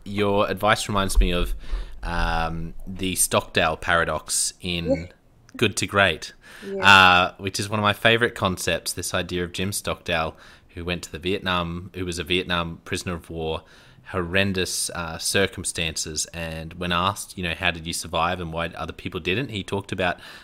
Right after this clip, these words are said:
Speaker 1: what, what I feel like you just summed up as well, but,
Speaker 2: Mm.
Speaker 1: um, that mix of you need to have hope, but
Speaker 2: Mm.
Speaker 1: also accept the brutal facts.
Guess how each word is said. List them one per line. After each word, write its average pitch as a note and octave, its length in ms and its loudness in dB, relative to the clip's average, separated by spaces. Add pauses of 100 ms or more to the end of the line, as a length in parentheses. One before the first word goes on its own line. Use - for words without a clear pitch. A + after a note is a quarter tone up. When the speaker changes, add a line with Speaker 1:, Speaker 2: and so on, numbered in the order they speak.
(140)
Speaker 1:
what, F#2+ 240 -4
what G2+ 100 0
I F#2+ 60 4
feel G#2+ 160 0
like F#2 180 2
you F#2 140 0
just F2+ 180 -2
summed E2 240 -2
up D2 160 -8
as D#2 140 -12
well, E2+ 460 -2
but, F#2+ 240 -4
Speaker 2:
Mm. F#2+ 120 -6
Speaker 1:
um, D#2+ 180 -6 (640)
that G2+ 300 4
mix A2+ 360 4
of F#2+ 180 4
you F#2 140 0
need G#2 200 0
to A#2+ 60 -2
have G#2+ 240 2
hope, A2 420 0 (300)
but F#2 180 0
Speaker 2:
Mm. G#2 40 -6
Speaker 1:
also G2 320 0
accept - 460 -4
the F2 80 -14
brutal F2+ 320 -4
facts. - 580 -2